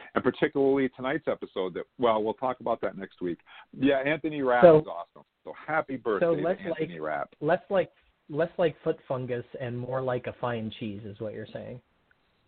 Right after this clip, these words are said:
Speaker 1: Yeah, like, like a fine wine. He, he, he just
Speaker 2: <laughs>
Speaker 1: ages well with time. <laughs> You know, how's that? <laughs>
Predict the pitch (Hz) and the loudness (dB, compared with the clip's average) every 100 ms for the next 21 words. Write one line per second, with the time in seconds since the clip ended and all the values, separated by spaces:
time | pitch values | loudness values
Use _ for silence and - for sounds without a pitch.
0 | _ _ _ _ _ - 254 240 208 - | _ _ _ _ _ 0 2 4 0 -4
1 | _ - 202 208 - 240 214 196 156 120 | _ -6 -6 -6 -8 -6 -6 -8 -10 -12
2 | 92 80 _ _ - 160 127 151 151 139 | -16 -20 _ _ -18 -16 -8 -6 -6 -8
3 | 135 156 160 180 - 156 165 123 107 92 | -10 -8 -2 0 4 4 4 0 -2 -4
4 | - - 113 117 123 113 101 98 92 - | -6 -10 -2 2 4 4 0 -4 -8 -12
5 | 95 90 82 85 110 - 165 - 143 151 | -12 -10 -12 -10 -8 -2 -4 2 2 2
6 | 135 147 135 123 110 98 - - - _ | 2 0 0 -4 -6 -8 -14 -12 -12 _
7 | - 202 | -8 -6